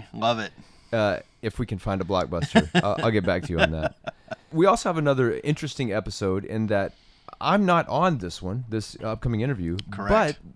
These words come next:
Speaker 1: we have a guest stepping in, kind of, you know, uh, uh, an understudy for me, if you will.
Speaker 2: <laughs> Yeah, so, uh, my friend Randy Poe,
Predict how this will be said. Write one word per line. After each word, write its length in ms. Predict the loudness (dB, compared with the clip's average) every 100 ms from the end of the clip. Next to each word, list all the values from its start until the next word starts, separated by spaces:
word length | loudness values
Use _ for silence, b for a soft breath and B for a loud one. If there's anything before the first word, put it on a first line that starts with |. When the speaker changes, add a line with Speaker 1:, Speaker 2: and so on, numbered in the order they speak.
| _
Speaker 1:
we 140 | -2 0
have 120 | 0
a 80 | -2
guest 580 | -2 -2 -4 -10 -14 -14
stepping 400 | -4 -2 0 0
in, 160 | 0 -2
kind 180 | -2
of, 140 | -2 -2
you 80 | -2
know, 180 | -2
uh, 40 | -2
uh, 340 | -6 -4 -4 -4 -10 _
an 120 | -2 2
understudy 540 | 2 2 2 0 0
for 140 | -4 -6
me, 160 | -6
if 140 | -8 -8
you 100 | -6
will. 180 | -2 -2 2
Speaker 2:
<laughs> 220 | 2 2 -4 B B 0
Yeah, 320 | 8 10 10
so, 380 | 4 0 0 4
uh, 260 | 6 6 4
my 140 | 2
friend 200 | 0 0
Randy 260 | 2 0 -2
Poe, 400 | -2 -2 -2